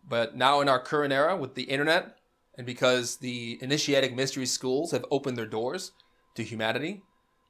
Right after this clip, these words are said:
to receive the knowledge publicly, now it's available. But the key to enter that door is one must be alone, not physically, psychologically.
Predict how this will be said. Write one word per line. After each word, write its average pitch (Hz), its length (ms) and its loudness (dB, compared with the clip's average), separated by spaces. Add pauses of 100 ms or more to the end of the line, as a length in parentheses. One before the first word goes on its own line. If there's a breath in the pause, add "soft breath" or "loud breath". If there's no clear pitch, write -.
to 117 80 -8
receive 123 240 -2
the 123 80 -4
knowledge 117 320 2
publicly, 127 500 -2 (1500)
now 101 140 -2
it's 104 120 -4
available. 117 420 -4 (920)
But 110 100 -12
the 113 80 -10
key 135 200 -2
to 127 60 2
enter 127 220 2
that 113 180 0
door 120 460 0 (600)
is 110 160 -10
one 117 140 -2
must 110 220 -2
be 117 80 -6
alone, 110 480 -8 (200)
not 127 420 2 (1200)
physically, 147 520 -4 (840)
psychologically. 113 760 -4